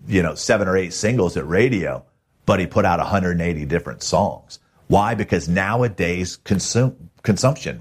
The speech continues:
once again, that word keeps coming up, consumption. People wanna consume.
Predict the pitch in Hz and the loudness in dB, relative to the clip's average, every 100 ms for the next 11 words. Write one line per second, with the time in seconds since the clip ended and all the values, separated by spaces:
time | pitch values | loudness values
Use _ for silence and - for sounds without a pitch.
0 | - 101 101 113 87 95 95 123 98 - | 0 0 2 0 2 0 4 4 2 0
1 | - - - 107 120 - - 104 90 143 | -2 -2 0 2 2 0 -2 -2 2 0
2 | - 90 - - _ - 131 135 143 107 | 0 -6 -8 -20 _ 0 2 4 2 2
3 | 104 107 127 123 - 175 131 73 | 0 0 0 -2 2 2 2 -4